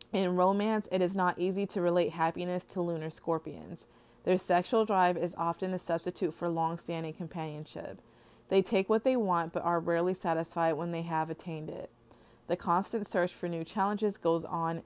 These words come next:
endlessly, meaning that you guys are just never happy with where you're at. It's like you always feel like you need to be challenged, and I'm not even, you know, this person, <laughs> it just makes me think of them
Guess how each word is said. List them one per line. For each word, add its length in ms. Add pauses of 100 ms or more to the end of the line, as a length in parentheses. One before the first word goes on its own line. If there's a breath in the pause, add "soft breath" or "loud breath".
endlessly, 1040 (640 soft breath)
meaning 420
that 360
you 200
guys 260
are 60
just 260
never 600
happy 640
with 200
where 220
you're 240
at. 240
It's 180
like 200
you 100
always 500
feel 200
like 260
you 80
need 260
to 80
be 160
challenged, 680
and 300 (1200 soft breath)
I'm 180
not 160
even, 420
you 80
know, 120
this 200
person, 720 (720)
<laughs> 40
it 640
just 280
makes 300
me 100
think 240
of 140
them 580